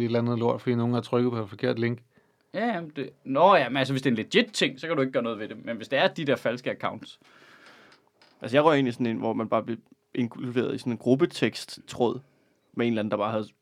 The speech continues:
Speaker 3: tilføjet femten random forskellige mennesker og skrevet et eller andet med sådan noget reklame-spam.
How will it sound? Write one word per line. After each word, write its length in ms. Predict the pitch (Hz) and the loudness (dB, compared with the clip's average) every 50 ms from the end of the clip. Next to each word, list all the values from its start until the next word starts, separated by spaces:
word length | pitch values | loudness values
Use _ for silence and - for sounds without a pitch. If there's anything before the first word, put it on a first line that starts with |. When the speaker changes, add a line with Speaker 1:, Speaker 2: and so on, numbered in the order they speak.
| _ - - | _ -16 -8
Speaker 3:
tilføjet 440 | - - 120 110 - 107 95 98 | -4 -4 -4 -2 -2 -4 -4 -4
femten 460 | - - - 113 110 - - 110 104 - | -4 -4 -2 -2 -2 -4 -8 -10 -4 -2
random 300 | 107 104 110 107 110 107 | -2 0 0 -2 -4 -6
forskellige 400 | - - - - 120 110 110 110 | -8 -12 -6 -4 -4 -2 -2 -2
mennesker 320 | 110 107 107 - - 127 | -4 -4 -4 -6 -6 -6
og 120 | 120 110 117 | -4 -4 -4
skrevet 180 | - - 113 | -4 -2 -2
et 40 | 113 | -2
eller 120 | 110 113 107 | 0 -2 -2
andet 160 | 107 110 110 | -2 -2 -2
med 280 | 110 107 101 - - - | -2 -4 -4 -4 -6 -8
sådan 400 | - - - - 113 104 - - _ _ - _ _ - _ _ _ _ | -12 -14 -10 -8 -8 -8 -8 -10 _ _ -20 _ _ -20 _ _ _ _
noget 160 | - 117 113 | -4 -4 -2
reklame-spam. 920 | 107 107 - 127 120 117 117 117 123 - _ - - - 113 110 107 113 | -4 -4 -2 0 0 0 0 -2 -4 -6 _ -16 -4 -2 -2 -2 -2 -6